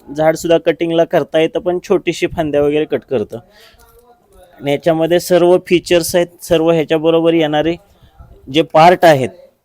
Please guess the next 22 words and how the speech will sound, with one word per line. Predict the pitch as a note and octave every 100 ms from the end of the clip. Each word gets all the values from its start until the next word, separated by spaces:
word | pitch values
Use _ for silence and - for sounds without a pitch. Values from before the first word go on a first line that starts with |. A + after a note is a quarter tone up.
| _ _ _ _ _ _
ते | E3
पार्ट | - E3 D#3
तुम्हाला | F3 E3+ E3+ E3
हे | E3 E3+ F3+ _ _
दाखवलेले | C3+ D3+ D3+ E3+ F3 F3
आहेत. | F3 -
आणि | D3+ D#3 E3 D#3+
असं | C#3+ C#3+ E3
जर | E3+
मशीन | F3 E3 - G3
पाहिजे | F#3 E3+ D#3+
असेल | D#3 E3+
आपल्याला | D#3+ - D3 B2+ G#2+ - _ _ -
तर | D#3
ह्याला | D#3+ E3+
शासनाकडून | F3+ D#3 E3+ D#3+ F3 F3
सबसिडी | E3+ D#3+ - F3+ G3
पण | G3+ F#3
भेटते | E3 - C#3 G#2 _ _ _
आणि | C3 D3 D#3+
सबसिडीसाठी | F3 D3+ F3+ F3 E3+ E3 E3
तुम्हाला | D#3+ E3 D#3+ E3